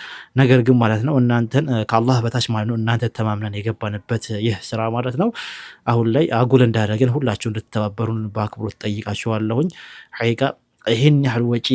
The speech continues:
ያወጣል ብለን ምን ያልጠበቅነው ያልገመትነው ነገር ነው።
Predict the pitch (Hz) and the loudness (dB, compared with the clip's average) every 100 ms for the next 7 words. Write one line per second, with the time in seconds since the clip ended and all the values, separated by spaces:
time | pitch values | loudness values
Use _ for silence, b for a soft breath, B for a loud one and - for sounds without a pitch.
0 | 113 110 107 113 117 113 113 110 107 127 | 2 2 0 -2 -2 0 0 -2 -2 0
1 | 113 110 - 123 113 117 113 107 110 127 | 0 -2 -2 -2 0 -2 -2 -2 2 2
2 | 113 110 110 110 110 107 | 2 0 -2 -2 0 0